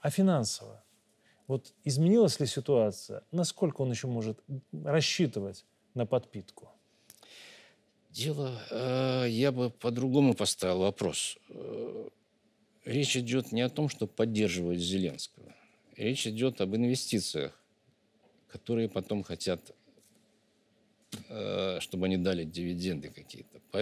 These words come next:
Speaker 1: есть
Speaker 2: Поэтому
Speaker 1: инвестиции в истощение России
Speaker 2: Да, да,
Speaker 1: для того,
Speaker 2: э,
Speaker 1: чтобы потом
Speaker 2: это,
Speaker 1: урвать кусок?
Speaker 2: э, ведь Украину на сегодняшний день таки-, такой помощью ее просто тупо выкупают.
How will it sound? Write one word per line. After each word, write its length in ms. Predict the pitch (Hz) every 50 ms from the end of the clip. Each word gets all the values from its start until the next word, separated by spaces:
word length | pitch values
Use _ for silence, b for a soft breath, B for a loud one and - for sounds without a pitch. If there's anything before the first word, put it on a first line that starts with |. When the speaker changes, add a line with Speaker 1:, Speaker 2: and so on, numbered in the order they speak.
| 113 110
Speaker 1:
есть 120 | 143 226 214
Speaker 2:
Поэтому 100 | 170 147
Speaker 1:
инвестиции 480 | 139 143 131 - - 180 160 - 160
в 140 | 135 120 127
истощение 840 | 151 - - - 147 131 - - - 151 139 135 131 127 120 120 120 120
России 440 | 123 123 131 127 117 113 101 104 180
Speaker 2:
Да, 280 | 214 226 254 247 - - _ _ -
да, 340 | 92 90 92 127 147 117
Speaker 1:
для 100 | - 139
того, 200 | 131 - 143 151
Speaker 2:
э, 40 | 165
Speaker 1:
чтобы 240 | 151 - 180 160 143
потом 220 | 131 143 127 160
Speaker 2:
это, 100 | 135 131
Speaker 1:
урвать 220 | 127 131 135 127 -
кусок? 300 | - 120 - - 104 95 B B B B B B B B _
Speaker 2:
э, 440 | - - - 117 113 110 110 110 104
ведь 360 | 92 101 147 143 - - - -
Украину 680 | - 131 - - 135 139 151 175 196 196 185 170 160
на 160 | 143 123 131 127
сегодняшний 720 | - - 135 135 143 160 156 151 143 123 - - 131 131
день 520 | 127 123 147 196 202 190 180 160 - - -
таки-, 360 | - 131 123 - - 139 143 127
такой 380 | - 131 127 - - 131 123 113
помощью 680 | - - 190 233 233 202 92 - - - - 87 82 78 69
ее 320 | 92 110 135 165 208 214
просто 400 | - - 165 180 - - - 143
тупо 380 | - _ - 175 165 - 151 143
выкупают. 600 | 139 147 139 - 151 139 - - 92 76 57